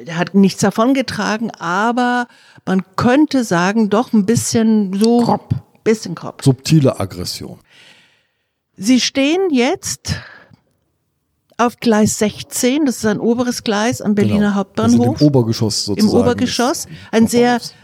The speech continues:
Speaker 1: sozusagen die, die Fläche zwischen den Gleisen ist sehr breit, das ist wichtig. Sie stehen jetzt zu dritt.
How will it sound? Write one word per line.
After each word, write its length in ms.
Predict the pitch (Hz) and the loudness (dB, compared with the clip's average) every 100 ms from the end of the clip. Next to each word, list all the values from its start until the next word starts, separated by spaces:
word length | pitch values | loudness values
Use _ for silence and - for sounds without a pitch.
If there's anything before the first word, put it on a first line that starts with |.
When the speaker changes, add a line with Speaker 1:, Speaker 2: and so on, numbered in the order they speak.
| _ | _
Speaker 1:
sozusagen 580 | 214 240 247 220 208 220 | -2 -2 -2 0 0 0
die, 220 | 226 208 | 0 -2
die 160 | 208 208 | -2 -2
Fläche 500 | - 226 277 277 247 | 0 0 0 0 -2
zwischen 440 | - 240 277 - | -2 -2 -2 -2
den 120 | 233 | 0
Gleisen 480 | 208 190 190 208 214 | 0 0 -2 -2 -2
ist 220 | 202 - | -4 -2
sehr 200 | - 208 | 0 0
breit, 680 | 208 190 185 180 208 165 - | 0 -4 -4 -2 -2 -2 -4
das 160 | 180 - | -6 -4
ist 240 | 185 180 | -6 -2
wichtig. 680 | 190 - - 170 302 - _ _ _ _ _ _ _ _ - | -2 -2 -6 -4 -6 -12 _ _ _ _ _ _ _ _ -4
Sie 160 | 247 | -2
stehen 300 | 226 277 285 | 0 0 2
jetzt 480 | 269 269 - - - - | 2 0 -4 -8 -14 -4
zu 160 | - | -4
dritt. 560 | 220 214 214 - - | -2 -2 -2 -2 -14